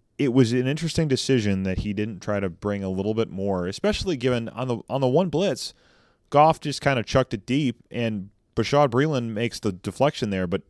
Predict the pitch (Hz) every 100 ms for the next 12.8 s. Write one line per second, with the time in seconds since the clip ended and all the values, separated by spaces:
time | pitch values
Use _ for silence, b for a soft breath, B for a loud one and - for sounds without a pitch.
0 | - 104 143 233 135 107 117 110 _ -
1 | 104 127 196 107 95 95 - _ _ _
2 | - - 156 - 104 107 104 104 101 69
3 | - - 110 98 90 90 87 107 143 147
4 | 127 123 113 107 107 95 110 104 - -
5 | 104 95 87 b b b b b - 117
6 | 101 - 127 131 131 131 131 110 110 110
7 | 107 104 - 101 98 107 110 110 104 104
8 | 101 - - 101 92 98 92 - 95 -
9 | - 98 110 101 104 104 95 113 151 214
10 | 143 107 98 95 98 101 87 - 117 107
11 | - 107 107 - 101 92 80 80 - 85
12 | 76 - 87 - - - 87